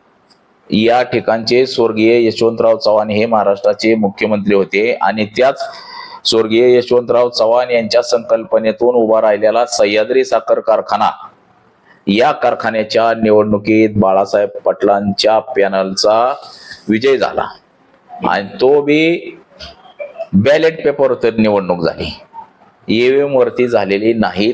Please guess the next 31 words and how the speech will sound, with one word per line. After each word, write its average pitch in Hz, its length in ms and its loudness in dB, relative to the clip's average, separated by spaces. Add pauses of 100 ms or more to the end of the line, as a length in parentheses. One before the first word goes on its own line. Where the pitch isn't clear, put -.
(100)
तर 113 100 2
तोच 165 280 0
विषय 135 220 0
आज 120 100 2
चर्चेला 110 400 0
घेऊन 107 240 0
आलोय. 104 200 0
तर 104 120 -2
सर्वप्रथम 107 540 -2
आपण 104 280 -2
जर 104 100 0
चॅनल 101 340 -4
सबस्क्राईब 101 500 -2
केला 95 160 0
नसेल 113 420 -2
तर 117 120 -2 (640)
सर्वप्रथम 110 560 0
आपण 110 260 -2
चॅनल 104 340 -2
सबस्क्राईब 98 440 -2
करावा, 92 240 0
सर्वांना, 92 640 0
ही 98 180 -2
सर्वांना 85 440 -2
विनंती 76 420 -6
आहे. - 200 -4
बघा, 123 260 2 (1000)
सातारा 127 460 0
जिल्हा 113 480 0 (600)
हा 123 380 2 (640)
कारखानदारीतला 117 1040 0